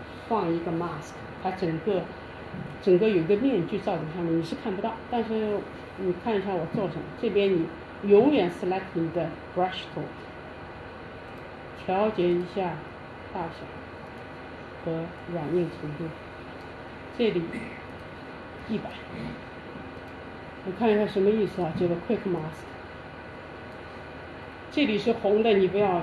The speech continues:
担心，它这个电脑啊，它 default 就是红颜色，让你看得清楚你在 select 哪一部分。我现在画上去的红颜色的部分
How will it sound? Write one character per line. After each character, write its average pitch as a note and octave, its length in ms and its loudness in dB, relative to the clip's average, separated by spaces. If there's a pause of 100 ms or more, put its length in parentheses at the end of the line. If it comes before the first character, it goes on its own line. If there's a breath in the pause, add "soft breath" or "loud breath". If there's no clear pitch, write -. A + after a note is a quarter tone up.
担 F#3 200 4
心， F#3 400 2
它 G3+ 240 2
这 G3+ 120 2
个 F3+ 260 2 (960)
电 A#3+ 180 4
脑 F3+ 80 0
啊， D#3 160 -4 (460)
它 F#3+ 80 -4 (200)
default A3+ 320 0
就 G3+ 120 -2
是 F#3 100 -4 (100)
红 G3+ 180 4
颜 F3 180 4
色， F#3+ 160 -2
让 G#3+ 220 2
你 E3 100 2 (140)
看 G#3 180 2
得 E3 80 0
清 G#3+ 260 0
楚 F3+ 120 -4
你 E3 320 2
在 F#3+ 160 -2
select F#3+ 360 -2 (160)
哪 E3 120 2 (100)
一 D#3 120 -2
部 F#3 80 -2
分。 E3 180 -6 (640)
我 F#3+ 160 6
现 B3+ 220 4
在 A3+ 140 6
画 A3+ 220 4
上 G3+ 220 2
去 G#3+ 120 0
的 F3 120 4
红 F#3+ 220 6
颜 F#3 160 4
色 G3 140 0
的 F3+ 100 4
部 G3 140 2
分 F3 160 0